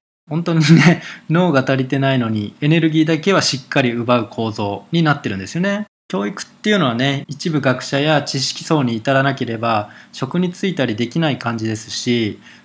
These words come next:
まあ、その本質っていうのはね、社会に出てもほぼほぼ役に立たないことばかりを教えて時間を無駄にして、さらにその者たちに都合のいいことばかりを洗脳しているということになりますね。嘘の歴史刷り込みにより、自虐性や自国への誇りをなくさせたりね。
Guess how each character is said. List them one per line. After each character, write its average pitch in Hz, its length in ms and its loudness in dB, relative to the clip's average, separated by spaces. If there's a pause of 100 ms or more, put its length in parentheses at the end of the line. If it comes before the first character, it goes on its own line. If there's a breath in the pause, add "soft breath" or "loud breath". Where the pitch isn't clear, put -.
(120)
ま 147 100 -6
あ、 - 20 -8
そ 160 140 -2
の 175 100 2
本 190 240 2
質 - 280 -8
っ - 20 -12
て - 160 -6
い 175 40 0
う - 20 2
の 143 60 2
は 113 120 2
ね、 127 300 0
社 - 180 -2
会 143 220 4
に 123 100 2
出 127 120 2
て 127 120 -4
も 127 140 0
ほ 165 160 0
ぼ 156 100 2
ほ 147 100 -2
ぼ 156 120 2
役 156 220 2
に 156 80 2
立 131 160 0
た 143 100 -2
な 135 100 2
い 123 60 2
こ 123 120 -6
と 123 100 -4
ば 120 140 0
か 120 140 -2
り 113 80 -4
を 107 100 -2
教 117 180 -6
え - 40 -4
て 120 140 -6
時 113 140 -8
間 131 200 2
を 131 60 2
無 127 120 0
駄 127 120 2
に 127 100 -2
し - 140 -10
て、 135 380 0 (220 loud breath)
さ 170 160 0
ら 147 120 2
に 147 260 2
そ 147 140 -4
の 151 80 0
者 165 240 0
た 151 140 0
ち - 140 -4
に 113 120 -2
都 131 180 -8
合 143 180 0
の 143 220 -2
い 156 140 0
い 123 40 -4
こ - 120 -14
と 123 120 -6
ば 131 120 0
か 127 120 0
り 107 160 -2 (220)
を 165 180 0
洗 135 260 -2
脳 139 160 0
し - 120 -6
て 127 100 0
い 123 100 0
る 165 140 2
と 131 140 -4
い 113 60 -2
う - 20 -4
こ 110 100 -8
と 107 100 -6
に 101 80 -4
な 98 60 -6
り 104 80 -6
ま 104 100 -4
す - 120 -8
ね。 151 260 -2 (440)
嘘 156 200 -4
の 131 120 0
歴 123 220 0
史 - 160 -6
刷 135 140 -6
り 131 100 -2
込 135 160 0
み 123 200 0
に 117 120 -4
よ 117 120 -2
り、 135 320 2
自 113 160 -6
虐 131 240 0
性 127 200 -2
や 123 100 2
自 117 140 -6
国 131 300 -2
へ - 20 2
の 120 80 0
誇 113 320 -4
り 117 60 -2
を 117 40 -4
な 110 140 -2
く - 80 -14
さ 117 140 -4
せ 123 120 -4
た 120 140 -2
り 104 100 -4
ね。 139 280 -6